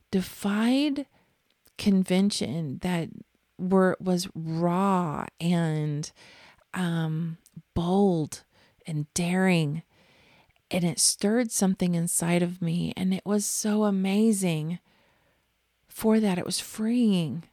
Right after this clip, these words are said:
for me to watch that. And she wasn't even coaching me. And so I want this to be your call. If this is something that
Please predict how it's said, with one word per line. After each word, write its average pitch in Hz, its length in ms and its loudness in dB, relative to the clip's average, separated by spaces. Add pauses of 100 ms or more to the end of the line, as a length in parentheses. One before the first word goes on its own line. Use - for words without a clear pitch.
(480)
for 214 200 2
me 208 500 4 (200)
to 196 140 0
watch 226 480 -2
that. 240 600 -10 (920)
And 202 140 2
she 254 120 2
wasn't 247 300 4
even 202 200 4
coaching 226 520 0
me. 220 420 -2 (1200)
And 208 160 4
so 214 480 4 (300)
I 208 120 4
want 220 320 4
this 220 440 2
to - 140 -2
be 214 580 0 (640)
your 233 300 0
call. 254 800 -8 (920)
If 190 220 2
this 226 260 4
is 269 140 2
something 196 640 2
that 190 500 0